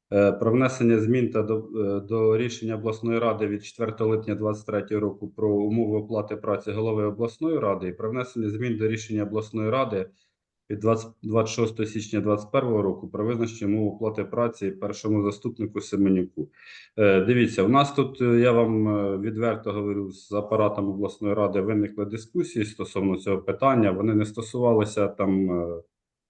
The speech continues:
того, чи там потрібно приймати ці зміни, чи не потрібно. Це ми вже з вами, колеги, зараз обговоримо. А стосовно підготовки цього питання виникли дискусії. Ну, оскільки, е, ми вже включили це питання в порядок денний, я попрошу,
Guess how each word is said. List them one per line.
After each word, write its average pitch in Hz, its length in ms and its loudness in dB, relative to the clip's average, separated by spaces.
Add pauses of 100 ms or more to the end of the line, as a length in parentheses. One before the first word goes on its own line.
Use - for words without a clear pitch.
(380)
того, 107 240 0
чи 101 180 -6
там 90 220 -2
потрібно 120 520 2
приймати 104 460 0
ці 92 140 -8
зміни, 95 320 0
чи 92 160 -6
не 92 100 -2
потрібно. 107 480 -2
Це 98 140 -2
ми 101 120 2
вже 95 160 -2
з 90 60 -6
вами, 95 240 0
колеги, 92 400 -2
зараз 90 340 -4
обговоримо. 98 800 -2 (420)
А 95 320 0
стосовно 110 680 -2
підготовки 110 800 -2 (240)
цього 110 300 -2
питання 92 420 -2
виникли 80 420 -6
дискусії. 80 640 -10
Ну, 110 200 4
оскільки, 123 460 -2
е, 98 760 2
ми 101 140 2
вже 101 140 -2
включили 98 540 -2
це 92 120 -6
питання 95 400 -4
в 95 100 -10
порядок 101 320 0
денний, 117 380 2
я 110 120 4
попрошу, 110 720 -2